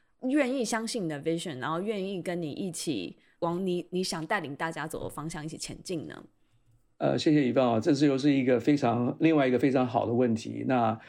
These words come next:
Speaker 2: 其实是因为在管理团队，因为在 Amgen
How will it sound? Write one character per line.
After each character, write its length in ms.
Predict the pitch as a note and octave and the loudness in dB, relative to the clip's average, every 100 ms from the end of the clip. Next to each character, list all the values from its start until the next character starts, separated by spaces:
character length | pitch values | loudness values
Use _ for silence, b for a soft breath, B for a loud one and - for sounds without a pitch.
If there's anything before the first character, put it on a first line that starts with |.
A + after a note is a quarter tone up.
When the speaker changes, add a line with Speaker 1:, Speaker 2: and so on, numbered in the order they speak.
| B B | B B
Speaker 2:
其 160 | - D3 | 2 4
实 160 | D#3+ | 4
是 600 | D3+ D#3 D3 C3 A#2+ A2 - | 2 4 4 4 4 2 2
因 140 | D#3 | 4
为 80 | D#3 | 4
在 120 | D3+ | 4
管 220 | C#3 B2+ C3 | 4 4 4
理 80 | |
团 220 | A2+ G#2+ B2 | 2 2 4
队， 120 | B2+ | 4
因 160 | C3 | 4
为 380 | C3 B2 A2+ A2+ b | 4 4 2 -2 b
在 220 | - C3+ | 2 2
Amgen 540 | C3+ C#3 D3+ C#3 A2+ | 4 4 4 2 0